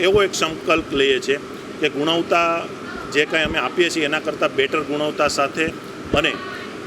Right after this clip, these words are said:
લોકો ઉપયોગી કામકાજ કેવી રીતે વધારેમાં વધારે અમે હેલ્પફુલ થઈ શકીએ. ખાસ તો અમારું મિશન એ છે કે, અ, લોક ઉપયોગી ત્યારે થઈએ જ્યારે આપણે મેક્સિમમ રોજગારી, અ,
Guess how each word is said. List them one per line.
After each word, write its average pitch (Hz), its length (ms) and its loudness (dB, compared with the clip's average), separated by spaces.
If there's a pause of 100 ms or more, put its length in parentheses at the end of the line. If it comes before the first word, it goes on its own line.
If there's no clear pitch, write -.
લોકો 170 580 6
ઉપયોગી 151 500 2 (180)
કામકાજ 147 560 4
કેવી 151 260 4
રીતે 156 440 4 (360)
વધારેમાં 160 460 2
વધારે 160 260 4
અમે 156 200 2
હેલ્પફુલ 139 320 0
થઈ 143 200 2
શકીએ. 147 360 0 (500)
ખાસ 147 280 0
તો 147 60 6
અમારું 156 480 2
મિશન 147 340 0
એ 151 120 0
છે 156 200 -2 (720)
કે, 156 300 4
અ, 127 520 0
લોક 139 240 2
ઉપયોગી 151 540 -2
ત્યારે 160 340 2
થઈએ 147 320 2
જ્યારે 147 260 2
આપણે 143 200 0
મેક્સિમમ 147 720 -4
રોજગારી, 147 480 2
અ, - 640 -8